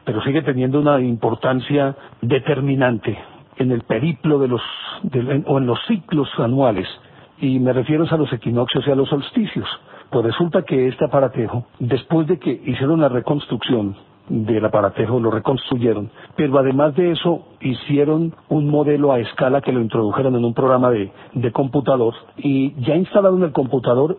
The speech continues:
este aparatejo demostró con exactitud los movimientos de los astros, del sol, las fases lunares, que las podía determinar inclusive con un año de antelación. Y, mm,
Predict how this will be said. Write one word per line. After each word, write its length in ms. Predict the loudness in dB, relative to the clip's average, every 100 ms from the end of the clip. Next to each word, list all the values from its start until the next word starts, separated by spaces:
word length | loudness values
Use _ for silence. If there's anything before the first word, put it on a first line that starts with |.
| -2
este 300 | -4 0 -2
aparatejo 640 | 0 -2 0 -2 0 -4 -6 -6
demostró 800 | -2 0 2 -2 0 0 0 -2 -12 -4
con 220 | -2 0
exactitud 840 | -2 -2 -4 -2 -4 -2 -2 0 0
los 180 | 0 0
movimientos 720 | 0 2 2 0 0 -2 -2
de 80 | -2
los 200 | -2 0
astros, 460 | -2 -2 -2 -2 0
del 180 | -2 0
sol, 340 | 0 0 0 -8 -20 -14 -4
las 460 | 0 2 2 2 0 -6
fases 460 | 0 0 0 -2 -2 -2
lunares, 600 | -2 2 2 2 0 -4 -8 -18 -20 -4
que 120 | 0
las 160 | 0 0
podía 280 | 0 2 2
determinar 500 | 2 0 0 0 0
inclusive 400 | 0 -2 0 0
con 160 | 0
un 100 | 0
año 180 | 2 2
de 60 | 2
antelación. 600 | 0 0 0 0 0 -4 -14 -20 -20 _ -8
Y, 300 | -2 0 2
mm, 320 | 2 0 -2